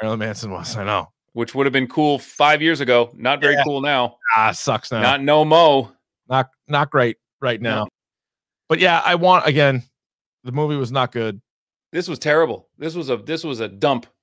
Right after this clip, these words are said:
Speaker 1: It really was. I was surprised. I was like, "This is, this is it, huh?" This
Speaker 2: Do
Speaker 1: is
Speaker 2: you, I mean, do you think, I mean, with all, 'cause I remember them going through all of these reshoots. So,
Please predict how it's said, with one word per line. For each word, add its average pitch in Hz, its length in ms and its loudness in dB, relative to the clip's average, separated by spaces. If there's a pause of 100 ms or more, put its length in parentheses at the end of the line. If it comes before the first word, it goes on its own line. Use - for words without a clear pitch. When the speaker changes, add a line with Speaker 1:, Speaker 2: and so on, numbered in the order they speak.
(320)
Speaker 1:
It 170 80 -4
really 202 180 4
was. 160 240 2
I 143 100 2
was 156 120 0
surprised. 139 340 -2
I 135 40 0
was 123 100 -6
like, 123 100 -8
"This 156 200 -10
is, 135 260 -16
this 139 200 -10
is 104 120 -12
it, 131 140 -4
huh?" 110 220 -8 (160)
This 120 120 -10
Speaker 2:
Do 156 40 -2
Speaker 1:
is 208 60 0
Speaker 2:
you, 294 180 2
I 165 40 -4
mean, 180 160 -2
do 175 120 -4
you 311 140 0
think, 233 440 -6
I 165 60 -4
mean, 165 160 -2
with 147 140 -8
all, 196 340 0
'cause 160 160 -8
I 156 40 4
remember 220 320 -2
them 151 400 -2
going 147 240 2
through 123 200 -12
all 170 240 2
of 165 80 -2
these 127 160 -6
reshoots. 117 540 -10 (400)
So, 147 420 0